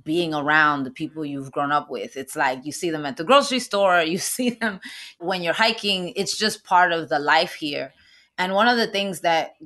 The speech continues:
God helped me with before I even got to Los Angeles, when I was working in New York in the theater, I learned the hard way to really learn my spot,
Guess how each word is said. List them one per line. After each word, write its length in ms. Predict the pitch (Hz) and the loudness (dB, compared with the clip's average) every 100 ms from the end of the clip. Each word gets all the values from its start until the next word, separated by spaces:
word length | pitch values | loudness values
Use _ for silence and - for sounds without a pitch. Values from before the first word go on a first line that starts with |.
| _ | _
God 300 | 185 170 165 | 4 8 8
helped 340 | 160 170 165 165 | 6 0 0 -8
me 140 | 156 | -6
with 300 | 147 147 143 | -4 -6 -6
before 340 | 156 151 170 165 | -8 -4 4 4
I 80 | 151 | 4
even 220 | 147 135 | -2 2
got 220 | 143 135 | 2 2
to 80 | - | 0
Los 260 | 135 127 151 | 0 0 -2
Angeles, 440 | 135 127 127 127 | -6 -6 -10 -10
when 120 | 143 | -8
I 80 | 139 | -6
was 160 | 135 135 | -6 -8
working 340 | 139 139 139 | -10 -8 -6
in 120 | 131 135 | -4 -4
New 100 | 131 | -2
York 380 | 139 147 143 | 2 2 0
in 100 | 135 | -4
the 80 | 139 | -4
theater, 460 | 127 180 170 147 143 _ _ _ _ _ _ _ _ _ - - - | -2 -2 0 0 -2 _ _ _ _ _ _ _ _ _ -6 -4 -2
I 100 | 185 | 0
learned 280 | 185 190 185 | 2 2 2
the 60 | |
hard 320 | - 185 180 160 | 2 6 6 6
way 400 | 147 131 120 - - | 0 -2 -6 -10 -6
to 260 | 214 185 170 | -6 -6 -4
really 360 | 180 208 214 | -2 0 -2
learn 400 | 185 175 180 175 | 0 2 2 2
my 180 | 160 143 | 0 0
spot, 520 | - - 160 156 135 | -2 2 6 6 6